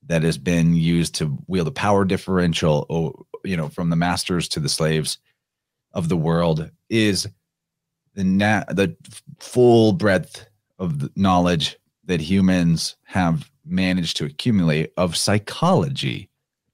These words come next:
the psyche, psyche meaning soul, and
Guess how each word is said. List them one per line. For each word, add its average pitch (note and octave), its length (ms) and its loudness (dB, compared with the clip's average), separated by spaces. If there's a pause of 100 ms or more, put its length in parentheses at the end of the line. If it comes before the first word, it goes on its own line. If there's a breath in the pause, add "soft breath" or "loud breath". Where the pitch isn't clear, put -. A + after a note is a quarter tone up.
(260)
the D#2+ 80 -14
psyche, D2+ 680 -2 (220)
psyche F#2 320 0
meaning E2+ 320 4
soul, F2+ 600 2 (500)
and F2+ 380 -4